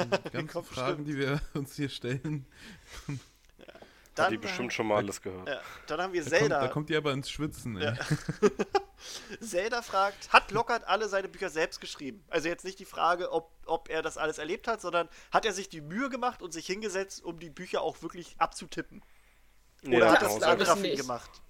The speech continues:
Speaker 4: Das hat einer gemacht und der hat dann auch den Vergessenszauber auf den
Speaker 1: Ja, hab
Speaker 4: Hals
Speaker 1: ich auch grad
Speaker 4: gekriegt.
Speaker 1: ge-, überlegt.
Speaker 3: Und das
Speaker 4: Der
Speaker 3: nächste
Speaker 4: ist doch
Speaker 3: Buch
Speaker 4: nicht
Speaker 3: ist,
Speaker 4: so.
Speaker 3: wie er der geilste Autor ist.
Speaker 4: Ja.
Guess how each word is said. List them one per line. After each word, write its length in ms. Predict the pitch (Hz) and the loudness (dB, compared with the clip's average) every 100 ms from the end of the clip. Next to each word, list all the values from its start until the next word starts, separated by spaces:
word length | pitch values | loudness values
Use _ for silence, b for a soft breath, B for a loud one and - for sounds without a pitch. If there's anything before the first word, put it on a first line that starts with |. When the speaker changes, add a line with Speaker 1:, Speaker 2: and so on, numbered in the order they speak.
| b b b b b b b b - | b b b b b b b b -16
Speaker 4:
Das 120 | 220 | -8
hat 100 | 233 | -4
einer 200 | - 185 | -2 -2
gemacht 340 | 180 185 240 - | -2 -2 -2 -4
und 80 | 208 | -6
der 80 | |
hat 120 | 214 208 | -4 -4
dann 100 | 156 | -6
auch 120 | 214 | -4
den 160 | 240 | -4
Vergessenszauber 840 | 220 190 175 190 190 - 196 175 185 | -4 -4 -4 -4 -6 -6 -4 -2 -4
auf 80 | 190 | -4
den 80 | 208 | -2
Speaker 1:
Ja, 100 | 123 | 0
hab 60 | |
Speaker 4:
Hals 140 | 147 - | 0 0
Speaker 1:
ich 40 | |
auch 80 | 156 | 0
grad 180 | 151 135 | 0 0
Speaker 4:
gekriegt. 240 | 135 120 | -2 -2
Speaker 1:
ge-, 100 | 131 | -2
überlegt. 500 | 123 127 151 - - - - - b b b b - | -2 -2 -4 -4 -12 -20 -20 -20 b b b b -4
Speaker 3:
Und 100 | 131 | 4
das 120 | 123 | 6
Speaker 4:
Der 100 | 156 | 10
Speaker 3:
nächste 180 | 135 - | 8 8
Speaker 4:
ist 60 | 139 | 2
doch 40 | |
Speaker 3:
Buch 60 | 139 | 2
Speaker 4:
nicht 60 | 139 | 2
Speaker 3:
ist, 60 | - | 2
Speaker 4:
so. 60 | |
Speaker 3:
wie 140 | 127 131 | 6 8
er 280 | 131 127 120 | 10 8 8
der 340 | 123 120 117 | 6 6 4
geilste 420 | - 117 123 113 | 4 4 4 0
Autor 320 | 117 123 107 | -2 -4 -8
ist. 200 | 101 - - b b b b b b b _ 139 | -8 -14 -20 b b b b b b b _ -4
Speaker 4:
Ja. 160 | 269 | 0